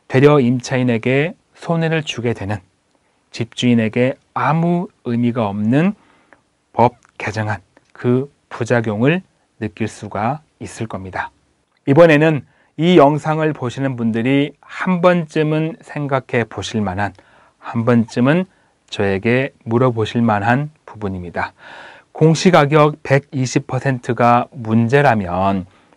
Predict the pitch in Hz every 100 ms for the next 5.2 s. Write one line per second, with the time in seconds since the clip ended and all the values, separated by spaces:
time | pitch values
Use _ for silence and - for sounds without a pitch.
0 | _ 160 160 156 156 156 151 147 117 123
1 | 123 - 104 110 95 98 101 92 _ _
2 | _ - 117 117 113 104 - 110 107 -
3 | 104 101 107 - 107 101 95 101 120 165
4 | - _ _ - 131 135 - 139 131 123
5 | 135 135